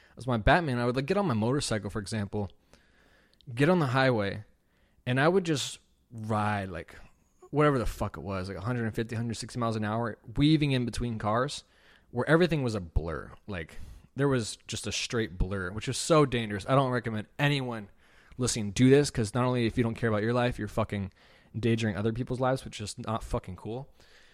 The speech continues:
Um, so I'm not proud of it. I'm not romanticizing it. But what I'm saying is, like, I would, I would do this at night. Like, I would go out and live this crazy lifestyle. People would be seeing on my Instagram, and at night I would get on my motorcycle and ride, like, a hundred sixty miles an hour off the track for, like,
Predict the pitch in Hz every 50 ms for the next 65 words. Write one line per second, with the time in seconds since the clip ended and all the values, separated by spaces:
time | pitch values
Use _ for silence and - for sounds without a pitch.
0 | _ _ _ _ _ - 117 113 107 107 104 98 101 - _ - - - 123 131
1 | 135 - - - - 113 107 113 117 117 127 127 123 117 117 113 110 104 - 107
2 | 104 104 104 107 107 123 - 139 123 127 131 147 143 156 - - _ _ _ _
3 | _ _ _ _ _ _ _ _ _ - - - 131 135 123 120 113 - - 156
4 | 156 160 147 135 123 107 117 117 101 120 123 120 117 113 110 - - - 123 120
5 | 110 104 139 151 156 147 123 123 107 107 110 120 139 139 127 104 110 104 95 -
6 | - - _ _ _ _ - _ - _ 117 113 110 113 117 - 143 135 143 156
7 | 147 131 135 147 139 135 - - - - - 156 160 160 151 131 123 120 - -
8 | 131 123 123 123 123 113 - - - - 143 147 151 139 139 - - 135 127 123
9 | 123 120 - - 120 117 113 113 113 117 113 104 120 127 131 135 117 107 110 113
10 | 127 127 127 123 117 117 117 110 - 123 113 117 110 110 113 107 107 95 - 120
11 | 117 117 117 110 - 117 117 110 110 104 104 107 104 101 - - - - 107 110
12 | 101 - 104 95 98 98 - - -